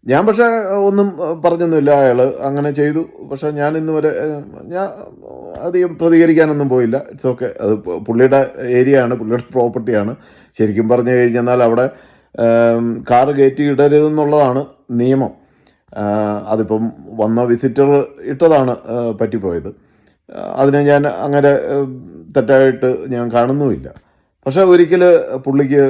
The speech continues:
ഈ പറഞ്ഞ പോലെ ഒരു ആവശ്യം വന്നു കഴിഞ്ഞപ്പോഴത്തേക്കും, ഏഹ്, പുള്ളിക്ക്, ഏഹ്, പുള്ളിനെ ഒന്ന് ഡ്രോപ്പ് ചെയ്യാവോന്ന് ചോദിച്ചു. ഞാനൊരു കടയിൽ പുള്ളിനെ കൊണ്ട് ഡ്രോപ്പ് ചെയ്ത്, എനിക്ക് തോന്നുന്നു പുള്ളിയുടെ കാറ്, ഏഹ്, അവിടെ കിടക്കുമായിരുന്നു. അത് എനിക്ക് തോന്നുന്നു വർഷങ്ങൾക്ക് ശേഷമാണ്,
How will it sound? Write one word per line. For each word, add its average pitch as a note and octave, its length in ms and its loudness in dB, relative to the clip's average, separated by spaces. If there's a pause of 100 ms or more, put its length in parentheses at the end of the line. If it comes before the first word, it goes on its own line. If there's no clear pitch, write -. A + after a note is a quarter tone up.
ഈ C3 100 -2
പറഞ്ഞ B2 280 -2
പോലെ B2 160 0
ഒരു A#2 200 0
ആവശ്യം A#2+ 400 -2
വന്നു A2 180 -6
കഴിഞ്ഞപ്പോഴത്തേക്കും, F#2+ 680 -6 (560)
ഏഹ്, F2+ 200 -10
പുള്ളിക്ക്, A#2 420 0 (360)
ഏഹ്, G2 760 -4 (400)
പുള്ളിനെ A#2 300 0
ഒന്ന് A2 140 0 (140)
ഡ്രോപ്പ് E3 360 2
ചെയ്യാവോന്ന് G2 580 2
ചോദിച്ചു. D#2 300 -10 (500)
ഞാനൊരു C#3 360 4 (120)
കടയിൽ B2 300 2 (420)
പുള്ളിനെ A#2 280 0
കൊണ്ട് G#2 240 -2 (220)
ഡ്രോപ്പ് A2+ 300 -2
ചെയ്ത്, F2 240 -4 (140)
എനിക്ക് G2+ 220 -4
തോന്നുന്നു G#2+ 260 -2
പുള്ളിയുടെ A2+ 300 0 (120)
കാറ്, A#2 440 -2 (480)
ഏഹ്, G2 260 -4 (120)
അവിടെ G#2 240 0
കിടക്കുമായിരുന്നു. F#2+ 540 -4 (600)
അത് A2+ 180 -2
എനിക്ക് C#3 200 -2
തോന്നുന്നു D3+ 240 2
വർഷങ്ങൾക്ക് F3+ 460 0
ശേഷമാണ്, F3+ 360 0